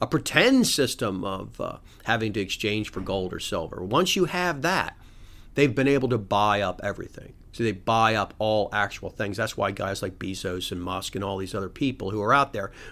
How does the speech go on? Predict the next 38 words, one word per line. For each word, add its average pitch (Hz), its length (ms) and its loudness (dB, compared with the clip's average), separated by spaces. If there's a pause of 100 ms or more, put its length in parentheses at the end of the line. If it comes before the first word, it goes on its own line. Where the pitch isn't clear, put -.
with 147 80 2
these, - 440 0
these 185 200 4
things 175 240 4
that 143 100 4
are 139 80 4
shit, 139 460 2 (220)
they're 143 120 4
all 156 120 10
just 147 180 2
controlled 170 420 4
by 147 160 4
government, 113 540 0
faked - 400 4
up 151 160 2
things. 120 380 0
They 123 80 2
become 123 360 2
monopolies. 131 640 2 (220)
Then 135 100 4
they 131 80 8
use 139 300 8
this 127 180 0
fake 190 320 4
money 123 320 4
with 113 140 0
the 107 80 -4
fake 170 320 2
stocks, 120 520 2 (360)
and 127 100 4
the, 123 180 0
and 135 140 4
they 131 60 6
use, 131 220 4
buy 131 280 8
up 139 160 6
actual 131 380 2
products, - 680 0